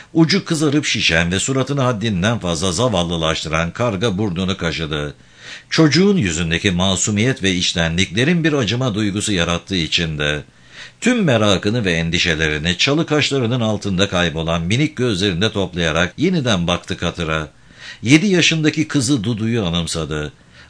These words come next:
Atların yelelerini ören, boyunlarına kestiği kendi saç örgülerini bağlayan. "Ecik otur dinlen." diye mırıldandı. "Sonra işinin başına dön.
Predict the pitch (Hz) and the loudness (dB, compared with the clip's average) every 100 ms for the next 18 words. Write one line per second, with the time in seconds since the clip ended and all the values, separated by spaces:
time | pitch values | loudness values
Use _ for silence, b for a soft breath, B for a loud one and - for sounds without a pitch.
0 | - 143 131 151 151 123 127 123 107 104 | 2 2 4 2 4 2 2 2 2 2
1 | 90 98 85 76 78 76 B B 110 151 | 2 0 0 0 0 -2 B B 4 4
2 | 156 147 147 139 135 - 127 - 123 113 | 6 2 2 0 -2 0 -2 0 -2 0
3 | 117 117 110 110 117 113 104 104 95 101 | 2 2 0 0 0 0 0 0 0 0
4 | 95 90 95 87 85 85 80 78 73 67 | 0 0 0 0 0 0 -2 -2 -6 -14
5 | _ _ _ b b b b b - 90 | _ _ _ b b b b b 2 2
6 | 90 101 98 - 104 85 98 98 95 95 | 2 0 0 0 0 0 0 2 2 2
7 | 90 90 87 85 85 82 82 - 139 135 | 2 0 -2 -2 -2 -2 -4 0 2 4
8 | 117 123 120 107 95 104 92 87 82 | 2 2 2 2 2 0 2 0 -2